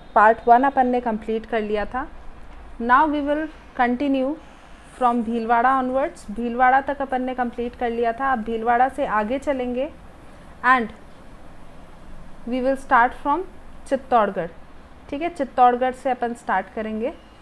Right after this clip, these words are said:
So इस lecture में अपन basically वो सारी चीज़ें पढ़ रहे हैं, वो सारे districts को पढ़ रहे हैं जहाँ पर कोई भी चीज़ first time introduce हुई थी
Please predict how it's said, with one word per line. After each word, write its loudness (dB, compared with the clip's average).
So 0
इस -6
lecture 2
में 0
अपन 0
basically -2
वो -2
सारी 6
चीज़ें 0
पढ़ 2
रहे -4
हैं, -6
वो -2
सारे 2
districts -4
को -4
पढ़ -4
रहे -4
हैं -2
जहाँ 0
पर -2
कोई 0
भी 0
चीज़ -4
first 2
time 4
introduce -2
हुई -2
थी -6